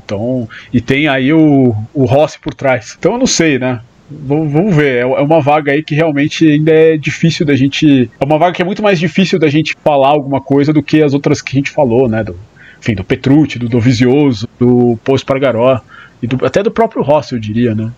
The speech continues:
Nenhuma delas tá confirmada cem por cento, mas essa aí eu diria que ainda a água precisa rolar pra, pra, pra gente realmente ter uma,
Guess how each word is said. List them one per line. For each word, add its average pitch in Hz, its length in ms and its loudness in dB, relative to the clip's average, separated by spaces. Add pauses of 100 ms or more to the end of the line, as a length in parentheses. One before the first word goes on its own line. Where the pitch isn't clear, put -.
(100)
Nenhuma 139 600 0
delas 160 200 0
tá 156 100 -6
confirmada 143 760 -2
cem 139 180 -10
por - 120 -16
cento, 139 360 -2
mas 151 400 -4 (120)
essa 127 260 -2
aí 127 100 0
eu 139 80 2
diria 131 240 2
que 131 420 0 (140)
ainda 147 300 0
a 135 240 0
água 160 180 -6
precisa 156 260 -6
rolar 135 360 2
pra, 131 500 0 (400)
pra, 110 600 0
pra 117 100 -6
gente 123 280 -4
realmente 123 400 0
ter 127 220 -2
uma, 117 340 -4